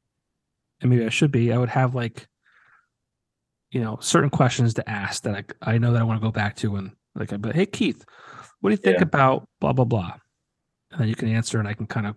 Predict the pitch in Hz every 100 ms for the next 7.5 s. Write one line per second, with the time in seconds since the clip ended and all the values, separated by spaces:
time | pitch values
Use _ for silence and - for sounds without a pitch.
0 | _ - 113 101 - 107 98 92 87 127
1 | 120 123 - - - - - - 120 107
2 | 101 123 123 - - 104 101 107 92 104
3 | 104 104 98 104 117 101 101 98 - 90
4 | - 139 156 - - 76 76 - - 143
5 | 156 123 98 117 - - - - - 107
6 | 104 104 104 - - - _ _ - -
7 | 165 147 147 -